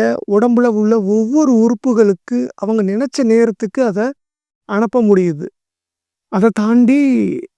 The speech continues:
ரத்தத்துல இருக்கிற அந்த ஆக்சிஜன் லெவலை வந்து கரெக்டான சுவாசம் மூலியமா அதிகப்படுத்தி, அந்த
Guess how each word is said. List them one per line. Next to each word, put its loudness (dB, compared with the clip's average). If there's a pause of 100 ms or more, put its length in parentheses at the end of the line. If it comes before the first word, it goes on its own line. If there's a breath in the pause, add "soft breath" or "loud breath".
(200)
ரத்தத்துல 0
இருக்கிற 0
அந்த 2 (180)
ஆக்சிஜன் -2 (220)
லெவலை -2
வந்து -6 (200)
கரெக்டான 0
சுவாசம் 0
மூலியமா 0 (400)
அதிகப்படுத்தி, 0 (480)
அந்த 2